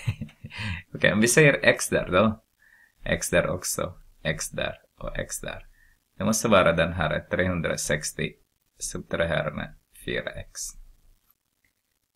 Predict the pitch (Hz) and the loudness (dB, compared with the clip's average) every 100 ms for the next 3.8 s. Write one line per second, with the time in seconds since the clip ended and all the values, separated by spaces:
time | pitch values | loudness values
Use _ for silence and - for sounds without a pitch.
0 | _ _ _ _ - 98 98 143 - _ | _ _ _ _ -6 2 2 2 -2 _
1 | _ _ _ _ _ - 85 82 85 87 | _ _ _ _ _ -2 -2 0 -2 0
2 | 92 80 - 85 - - - _ _ _ | 0 0 -2 -6 -6 -8 -8 _ _ _
3 | - 90 90 78 65 71 87 | -6 -4 0 0 0 -4 -10